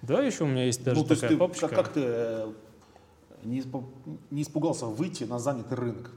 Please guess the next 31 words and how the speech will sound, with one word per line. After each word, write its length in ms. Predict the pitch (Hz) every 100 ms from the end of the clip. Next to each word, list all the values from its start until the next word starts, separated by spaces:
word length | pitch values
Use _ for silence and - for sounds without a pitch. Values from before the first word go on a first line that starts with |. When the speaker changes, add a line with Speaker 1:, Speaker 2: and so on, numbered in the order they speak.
| - - - - - -
Speaker 2:
То 40 |
есть 80 | 127
я 60 | 160
думаю, 200 | 175 160
что 200 | - 147
многие 280 | 185 214 147
же 100 | 123
боятся, 380 | 135 160 160 -
смотрят, 280 | 170 202 - - -
есть 340 | 117 180 -
куча 260 | - 151 -
компаний, 400 | - 113 123 107 95
которые 200 | 113 107
работают, 440 | 110 107 117 - - - - -
и 40 |
все 160 | - 123
боятся, 280 | 120 113 98 90
думают, 200 | 104 113
«Ну, 40 | 117
зачем 220 | 113 127
я 20 |
туда 140 | 110
пойду? 360 | - 117 131 214 - - -
Там, 160 | 127
наверное, 200 | 123 120 127
люди 140 | 120
лучше 280 | 120 143 143
меня 120 | 120
соображают, 480 | 110 113 123 123 110
что 80 | 127
происходит». 400 | 120 120 - 107